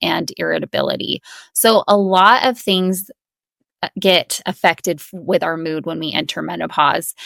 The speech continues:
And it's so important. I know a lot of people know that food does affect mood, but they, these are very particular supplements or, um, micronutrients that can actually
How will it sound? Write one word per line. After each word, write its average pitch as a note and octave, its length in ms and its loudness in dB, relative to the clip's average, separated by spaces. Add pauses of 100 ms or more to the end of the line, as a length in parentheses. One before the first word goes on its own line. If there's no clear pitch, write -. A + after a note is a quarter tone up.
(200)
And G3 380 4 (320)
it's G3 200 2
so A#3+ 220 4
important. G#3 480 2
I F3+ 140 2
know G3+ 200 4
a G#3+ 40 6
lot F#3 180 4
of F3+ 80 0
people F3+ 240 -4
know E3 160 0
that E3+ 180 -4
food F3 300 -6
does F3+ 240 0
affect - 540 -2
mood, G#3 380 0 (360)
but F3+ 300 2
they, F#3+ 180 2
these G#3+ 240 -2
are A3+ 140 4
very F#3 400 2
particular E3+ 880 -2
supplements E3+ 840 -4
or, E3 360 2
um, D#3+ 340 -2 (480)
micronutrients F3 840 -2
that - 220 0
can F#3+ 380 0
actually D#3+ 600 -2